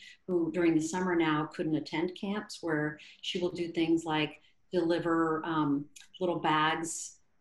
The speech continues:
of macrame materials, and then she leads a little macrame class online, or she delivered s'mores, um, fixings for s'mores, and then the kids all made them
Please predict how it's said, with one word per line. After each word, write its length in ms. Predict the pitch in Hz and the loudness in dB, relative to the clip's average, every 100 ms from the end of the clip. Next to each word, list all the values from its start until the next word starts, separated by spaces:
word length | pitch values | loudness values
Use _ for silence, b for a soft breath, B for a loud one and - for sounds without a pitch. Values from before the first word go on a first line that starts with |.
| _ | _
of 340 | 160 151 147 147 | 0 0 0 -2
macrame 560 | 165 151 165 180 180 180 | 0 0 0 0 2 2
materials, 640 | 180 185 185 190 202 196 | 0 -2 0 0 0 -2
and 120 | 160 | -2
then 100 | 156 | 0
she 280 | 156 - 156 | 0 -2 -4
leads 280 | 156 156 156 | -2 -2 -2
a 60 | 147 | -6
little 280 | 151 147 | -4 -2
macrame 580 | 156 139 - 165 165 165 | 0 -2 -2 -2 0 -2
class 320 | - 165 165 | -2 -2 -2
online, 640 | - 160 165 165 165 165 165 | -4 -6 -4 -2 -2 0 -2
or 140 | 165 | -2
she 300 | 165 - 170 | -6 -6 -6
delivered 480 | 156 160 160 160 156 | -6 -6 -4 -2 -2
s'mores, 1000 | 156 - 156 156 151 151 160 170 - - B B - | -4 -4 0 2 2 0 -2 -4 -6 -12 B B -4
um, 420 | 160 147 143 143 - - | 0 2 2 0 -6 -12
fixings 500 | 196 - - 180 185 | -10 -8 -2 0 0
for 140 | - 165 | -4 -6
s'mores, 680 | 165 160 156 156 160 175 - | -4 -2 0 0 0 -2 -4
and 160 | 170 160 | -4 0
then 140 | 156 | 2
the 80 | 151 | 2
kids 440 | - 170 165 156 - | 0 -2 -2 -4 -4
all 220 | 160 156 | -2 0
made 320 | 156 156 156 | 2 2 0
them 320 | 160 160 165 | -2 -4 -4